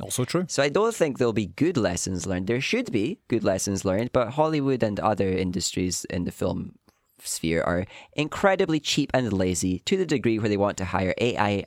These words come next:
Speaker 2: actors,
Speaker 1: Yeah.
Speaker 2: writers, everything, even though the A I is still trash, um, and humans are, are, are, are better. Um, so they're not gonna learn the right lessons. No way.
Speaker 1: Did you see
Speaker 2: But maybe
Speaker 1: the
Speaker 2: there will still be, like, a Barbie-esque film every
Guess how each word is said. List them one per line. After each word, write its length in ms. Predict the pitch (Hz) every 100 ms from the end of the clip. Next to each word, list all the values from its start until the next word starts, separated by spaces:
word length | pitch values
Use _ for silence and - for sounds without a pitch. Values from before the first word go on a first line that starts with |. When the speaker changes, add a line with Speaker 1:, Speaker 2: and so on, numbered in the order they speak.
| -
Speaker 2:
actors, 520 | 107 - 107 104 110
Speaker 1:
Yeah. 360 | 113 104 90 80
Speaker 2:
writers, 520 | 98 76 101 98 - -
everything, 480 | 107 107 101 98 95
even 260 | 92 117 123
though 60 | 110
the 180 | 95
A 60 | 104
I 100 | 95
is 180 | 98 90
still 260 | - 123 113
trash, 600 | - 92 92 90 - - - - - -
um, 400 | 92 87 87 90
and 160 | - 92
humans 300 | 120 113 98
are, 140 | 87 -
are, 120 | 92 85 -
are, 160 | 98 -
are 140 | 101
better. 420 | 87 90 90 87 - - - -
Um, 380 | 87 85 87 82
so 320 | - 101 98
they're 220 | 101 135
not 240 | 147 160
gonna 180 | 143 113
learn 200 | 98 92
the 100 | 85
right 180 | 82 -
lessons. 400 | 52 - 90 95
No 180 | 131 139
way. 200 | 143 185
Speaker 1:
Did 180 | 151 123
you 100 | 143
see 460 | - 160 117 110
Speaker 2:
But 140 | 139 180
maybe 640 | 214 233 165 85 101 131
Speaker 1:
the 100 | 131
Speaker 2:
there 100 | 135
will 120 | 135 139
still 240 | - 147
be, 140 | 143
like, 200 | 131 123 -
a 140 | 113
Barbie-esque 640 | 117 117 123 120 110 110 -
film 260 | 120 110
every 340 | 92 98 90